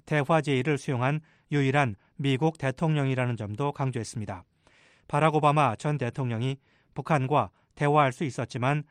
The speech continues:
하지 않았으며 조지 부시 전 대통령이나 빌 클린턴 전 대통령도 마찬가지라는 겁니다. 트럼프 대통령은 또한 자신이 한국에서 최근 열렸던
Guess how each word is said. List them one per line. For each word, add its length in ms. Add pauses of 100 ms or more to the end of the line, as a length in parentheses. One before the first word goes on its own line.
(160)
하지 280
않았으며 540 (460)
조지 280
부시 260
전 180
대통령이나 680 (360)
빌 160
클린턴 580
전 180
대통령도 680 (240)
마찬가지라는 720
겁니다. 420 (680)
트럼프 280
대통령은 500
또한 280 (240)
자신이 500 (240)
한국에서 720
최근 300
열렸던 480